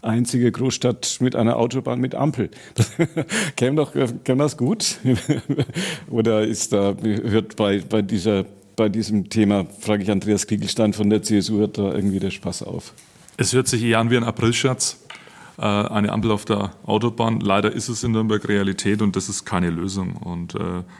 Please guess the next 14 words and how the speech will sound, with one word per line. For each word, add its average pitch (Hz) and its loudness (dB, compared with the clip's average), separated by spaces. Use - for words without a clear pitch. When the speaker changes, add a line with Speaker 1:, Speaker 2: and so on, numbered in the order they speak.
Speaker 2:
Franziska 107 0
Holtschuh 104 2
hat's - -6
ja 110 2
gerade 104 0
dargelegt, 110 0
die - 0
Argumente 117 2
sind 117 0
jetzt 117 0
seit 104 0
vielen 127 2
Jahren 104 4
ausgetauscht. - -4